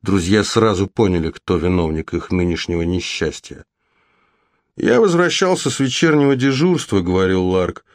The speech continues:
"и вдруг, смотрю, двое вылезают из заднего окна жилища старосты. Вылезли и бежать, я за ними.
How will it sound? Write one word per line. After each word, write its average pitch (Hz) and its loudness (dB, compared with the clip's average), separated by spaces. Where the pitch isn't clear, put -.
"и 120 2
вдруг, 190 0
смотрю, 180 2
двое 165 4
вылезают 139 2
из 113 0
заднего 117 2
окна 123 2
жилища 117 2
старосты. 92 -2
Вылезли 143 2
и 113 4
бежать, 120 2
я 160 2
за 143 4
ними. 107 2